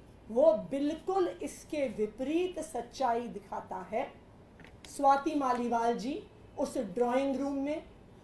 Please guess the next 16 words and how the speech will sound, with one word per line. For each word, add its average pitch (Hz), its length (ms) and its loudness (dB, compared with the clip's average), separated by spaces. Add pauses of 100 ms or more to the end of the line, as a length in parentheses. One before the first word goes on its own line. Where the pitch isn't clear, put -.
(160)
बहुत 277 440 4
आराम 226 480 2
से 330 220 -2
बैठी 285 420 0
हुई 302 220 -4
हैं। 285 220 -12 (680)
वो 294 120 10
पुलिस 320 540 0
कर्मियों 302 560 2
को 339 400 0 (140)
ऊंची 381 480 4
आवाज 294 600 4
में 247 360 0 (840)
डरा 240 520 6
रही 320 380 4
हैं, 339 440 -2